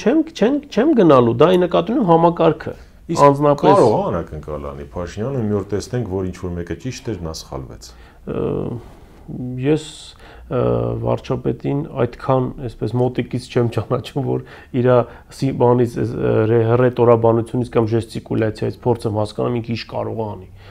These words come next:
Speaker 1: Ամեն ինչը քաղաքականության մեջ, ամեն ինչ էլ հնարավոր է։
Speaker 2: Բացառում եք այս տարբերակը,
Speaker 1: Չեմ
Speaker 2: որ
Speaker 1: բացառում։
Speaker 2: ավելանա, ավելանա, ավելանա, ժողովուրդը արդեն, չգիտեմ,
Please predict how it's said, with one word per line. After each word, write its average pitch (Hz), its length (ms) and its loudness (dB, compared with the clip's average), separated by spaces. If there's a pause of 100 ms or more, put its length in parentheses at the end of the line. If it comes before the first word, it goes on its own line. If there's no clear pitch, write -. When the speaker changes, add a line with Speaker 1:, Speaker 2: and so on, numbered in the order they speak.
(120)
Speaker 1:
Ամեն 196 320 2
ինչը 196 160 -2
քաղաքականության 156 840 0
մեջ, 175 160 -4
ամեն 139 280 -4
ինչ 127 60 -12
էլ 160 140 -6
հնարավոր 127 460 -4
է։ - 60 -8
Speaker 2:
Բացառում 117 420 -2
եք 113 120 -4
այս 80 160 -4
տարբերակը, 71 500 -10
Speaker 1:
Չեմ 311 180 2
Speaker 2:
որ 113 40 2
Speaker 1:
բացառում։ 101 480 -2
Speaker 2:
ավելանա, 110 440 0
ավելանա, 104 400 0
ավելանա, 123 460 -2
ժողովուրդը 98 360 -4
արդեն, 92 360 -6
չգիտեմ, 85 420 -10